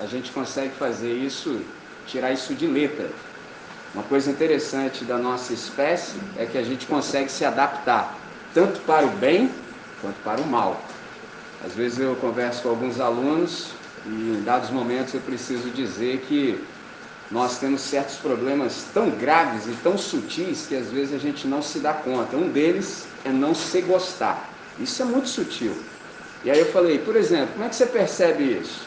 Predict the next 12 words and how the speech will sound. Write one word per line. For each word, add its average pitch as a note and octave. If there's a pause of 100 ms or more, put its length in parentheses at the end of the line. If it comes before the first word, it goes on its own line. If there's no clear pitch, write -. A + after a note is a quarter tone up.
(920)
Pelas D#3
coisas, D#3
às C3+
vezes, D3
que D#3+
você D#3
ingere, B2 (160)
pelas A2+
coisas A#2
que C3+
você C3 (120)
come. A#2+